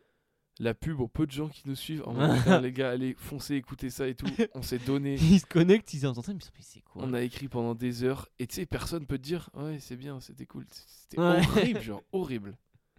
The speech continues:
Speaker 1: Horrible.
Speaker 2: Waouh.
Speaker 1: Ah, c'est terrible. C'est terrible.
Speaker 2: Ouais,
Speaker 1: Et
Speaker 2: non.
Speaker 1: parce qu'en plus de ça, euh, p-, parce que moi, je voulais un peu parler de la façon dont on écrit les épisodes aussi.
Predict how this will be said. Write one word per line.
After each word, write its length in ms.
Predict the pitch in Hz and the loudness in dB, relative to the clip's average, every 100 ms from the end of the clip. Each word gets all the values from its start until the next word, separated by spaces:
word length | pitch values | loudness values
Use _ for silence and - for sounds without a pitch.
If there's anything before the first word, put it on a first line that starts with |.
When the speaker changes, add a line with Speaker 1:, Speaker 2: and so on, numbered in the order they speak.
| _ _ _ _ - | _ _ _ _ 2
Speaker 1:
Horrible. 460 | 208 135 101 90 - _ _ _ _ _ _ _ _ | 2 0 -8 -10 -16 _ _ _ _ _ _ _ _
Speaker 2:
Waouh. 260 | - 139 151 123 - - - | -8 -4 0 -2 -4 -8 -8
Speaker 1:
Ah, 140 | 120 | -6
c'est 200 | 113 - 87 | -6 -10 -10
terrible. 480 | - 117 95 - - _ _ _ _ _ _ | -8 -6 -8 -14 -20 _ _ _ _ _ _
C'est 180 | - 107 | -14 -8
terrible. 320 | 123 110 95 - - - - | -6 -6 -10 -18 -20 -20 -10
Speaker 2:
Ouais, 120 | 117 | -4
Speaker 1:
Et 40 | |
Speaker 2:
non. 40 | 135 | -2
Speaker 1:
parce 140 | 143 | -2
qu'en 120 | 127 139 | -2 -4
plus 180 | 151 139 | -4 -6
de 60 | |
ça, 200 | 135 214 | -2 0
euh, 680 | 165 127 120 120 120 120 117 - _ _ _ _ _ _ _ _ _ _ | 2 2 0 -6 -10 -10 -12 -16 _ _ _ _ _ _ _ _ _ _
p-, 80 | - - | -20 -10
parce 140 | 139 | -8
que 40 | 156 | -6
moi, 120 | 190 | -6
je 80 | 165 | -6
voulais 160 | 143 | -6
un 80 | 135 | -4
peu 120 | 131 160 | -6 -6
parler 260 | 143 139 | -4 -4
de 60 | 135 | -6
la 80 | 127 | -8
façon 320 | - 120 127 | -6 -8 -8
dont 200 | 120 117 - | -12 -12 -10
on 120 | 113 | -8
écrit 240 | 113 - | -8 -10
les 160 | 127 113 | -12 -10
épisodes 340 | 110 110 110 | -12 -12 -10
aussi. 300 | 110 104 127 | -10 -12 -14